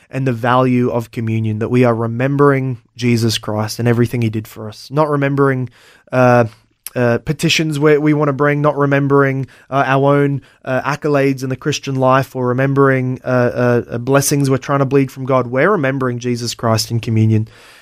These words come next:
And, um, yeah, well, what did Jesus do? What Jesus did was he came as, uh, the perfect God man,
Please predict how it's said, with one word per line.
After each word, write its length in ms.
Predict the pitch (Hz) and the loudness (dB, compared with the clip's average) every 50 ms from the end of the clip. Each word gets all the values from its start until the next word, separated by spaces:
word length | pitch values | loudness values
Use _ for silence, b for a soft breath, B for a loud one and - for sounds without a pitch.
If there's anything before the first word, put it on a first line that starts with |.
| B B | B B
And, 420 | B 143 147 147 147 147 143 131 - | B 0 2 2 2 0 -2 -2 -2
um, 400 | - 139 139 135 131 127 120 - _ | -2 0 0 0 -2 -4 -8 -10 _
yeah, 120 | - 190 233 | -2 0 2
well, 180 | 185 147 160 | 4 4 4
what 160 | 156 143 156 - | 2 2 0 -2
did 140 | 165 147 | -2 -4
Jesus 340 | 135 147 147 151 139 135 123 | -2 -2 -2 0 -2 -4 -4
do? 320 | 127 127 135 160 156 110 107 b b b b b b b b | -4 -4 -2 -2 -4 -6 -10 b b b b b b b b
What 140 | 143 139 | -6 0
Jesus 340 | - 165 170 160 151 143 127 | 2 2 2 4 2 -2 -2
did 260 | 123 131 139 165 175 143 | 0 0 2 2 2 2
was 340 | 131 131 135 139 131 123 - _ _ _ _ _ _ _ _ _ _ _ _ _ - - - | 2 2 2 2 0 -4 -10 _ _ _ _ _ _ _ _ _ _ _ _ _ -20 -10 -2
he 140 | - 156 147 | -2 -2 -2
came 380 | - - 143 143 147 151 151 - | 0 0 0 2 2 0 0 -2
as, 420 | - 131 135 135 135 127 123 123 - | 0 0 2 2 2 0 -4 -8 -6
uh, 320 | - 131 127 123 123 120 - _ - | -4 -2 0 2 2 0 -2 _ -6
the 120 | 131 139 | -6 -6
perfect 680 | - - - 143 147 143 - - 143 139 - - - - _ _ _ 143 127 | -6 -2 0 0 0 0 0 -2 -4 -4 -4 -12 -18 -18 _ _ _ -16 -6
God 460 | - 151 139 135 135 135 135 131 127 - - | -2 0 2 4 4 2 2 0 -4 -12 -10
man, 480 | 131 123 127 131 135 135 147 160 - | -6 -4 -2 0 0 -2 -2 -4 -8